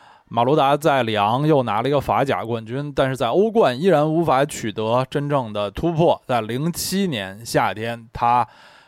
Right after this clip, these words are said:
转会英超豪门切尔西，这也是他在足球生涯中效力的第三支蓝衣军团，因为里昂队和法国队都是著名的蓝衣球队啊，切尔西更是蓝军。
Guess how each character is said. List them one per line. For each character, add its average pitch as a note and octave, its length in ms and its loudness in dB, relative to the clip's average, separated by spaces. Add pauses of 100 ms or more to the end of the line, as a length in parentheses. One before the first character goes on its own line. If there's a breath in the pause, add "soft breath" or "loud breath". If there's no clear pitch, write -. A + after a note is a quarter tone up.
转 G#2+ 280 -2
会 A#2 240 2
英 F3 360 0
超 E3+ 300 4
豪 C3 260 4
门 C#3 240 -2
切 D3+ 200 2
尔 G2+ 120 2
西， F3 380 -2 (600)
这 F3+ 160 4
也 B2 80 6
是 G2+ 120 0
他 E3 160 2
在 F3 160 6
足 C#3 140 0
球 F3 140 6
生 G3+ 140 2
涯 D#3+ 180 2
中 F3+ 200 4
效 D#3+ 280 4
力 C3+ 240 -2
的 G#2 120 -2
第 D#3+ 220 -4
三 C4+ 380 2
支 B2+ 320 -2
蓝 B2+ 280 2
衣 E3+ 240 0
军 B2+ 220 -2
团， G2+ 460 -4
因 B2+ 120 -6
为 D#3 220 2 (300 soft breath)
里 A2+ 160 -4
昂 G#2+ 280 -2
队 D#3+ 240 4
和 A2 240 0
法 A#2 300 -2
国 F#2+ 220 -4
队 G#2+ 240 -2
都 A2+ 180 -2
是 A2 240 -4 (340 soft breath)
著 D#3+ 200 2
名 A2+ 180 -4
的 B2+ 140 2
蓝 A2+ 200 2
衣 G3+ 280 2
球 A2+ 200 -4
队 A2+ 200 0 (180)
啊， G2 220 -8 (120)
切 E3+ 160 -2
尔 G#2+ 160 -2
西 D3 400 -6
更 C3 240 -4
是 G2 240 -6 (280 soft breath)
蓝 G#2+ 340 -4
军。 C#3+ 320 2